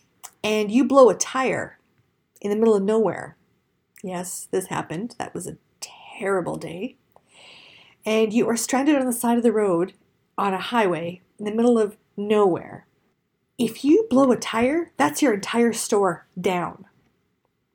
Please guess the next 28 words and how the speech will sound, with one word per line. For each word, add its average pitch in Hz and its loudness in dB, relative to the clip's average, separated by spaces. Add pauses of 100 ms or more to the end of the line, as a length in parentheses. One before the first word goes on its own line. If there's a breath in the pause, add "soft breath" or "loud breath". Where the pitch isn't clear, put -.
(120)
right? 277 -6 (380)
<laughs> 403 -8
That's 339 10
like 330 4 (340 loud breath)
if 254 2
all 262 4
of 302 4
a 311 0
sudden 285 2
the 240 -4
doors 254 2
to 233 -6
your 214 0
store, 185 -6 (380)
your 214 -2
brick 214 0
and 214 -2
mortar, 180 -4 (300 loud breath)
are 185 -4
broken 233 2
and 226 0
nobody 220 0
can 233 -2
get 208 -6
in, 285 -4 (300)
your 226 0
store's 302 0
closed. 254 -6